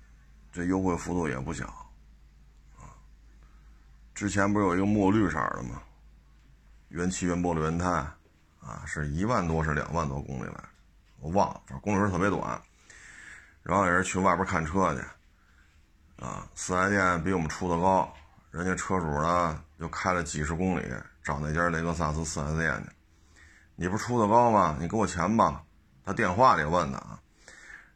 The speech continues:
人家四S店连，连，连那个展厅门都不出。他说：“车停门口你看一眼，你电话里不是说这价格吗？你给我钱吧，我车给你了。”人四S店人连门都不出，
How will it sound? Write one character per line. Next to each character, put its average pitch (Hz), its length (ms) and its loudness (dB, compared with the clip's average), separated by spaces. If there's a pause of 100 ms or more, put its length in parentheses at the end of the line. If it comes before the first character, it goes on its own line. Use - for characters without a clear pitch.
人 90 180 -2
家 101 80 2
四 98 160 -2
S 92 140 4
店 87 320 0
连， 101 340 -2
连， 98 240 0
连 101 160 4
那 123 140 4
个 90 200 2 (220)
展 82 200 -4
厅 107 120 0
门 98 220 2
都 117 80 0
不 78 80 -6
出。 - 260 -10 (1200)
他 131 80 0
说 120 80 6
：“车 131 220 6
停 113 140 4
门 107 160 4
口 107 100 6
你 95 80 4
看 110 260 4
一 87 60 0
眼， 80 260 2
你 87 240 0
电 110 240 2
话 117 140 6
里 101 60 4
不 95 80 -2
是 95 60 -4
说 101 100 2
这 110 80 2
价 98 200 2
格 78 120 0
吗？ 76 160 -2 (200)
你 82 120 -6
给 85 80 -2
我 107 120 2
钱 78 240 -2
吧， 98 160 0 (300)
我 - 80 -14
车 - 180 -2
给 82 200 -2
你 101 60 2
了。” 87 140 -2 (1040)
人 107 140 -2
四 110 160 0
S 107 160 6
店 98 160 6
人 95 100 4
连 104 140 4
门 90 160 4
都 110 80 0
不 71 100 -4
出， - 240 -8